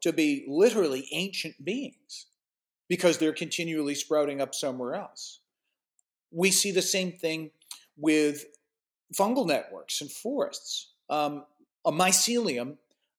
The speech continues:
a, a fungal network. We only see the mycelium in the evidence of it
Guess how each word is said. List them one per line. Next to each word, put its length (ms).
a, 60
a 240
fungal 400
network. 440
We 160
only 300
see 340
the 100
mycelium 720
in 80
the 140
evidence 460
of 160
it 180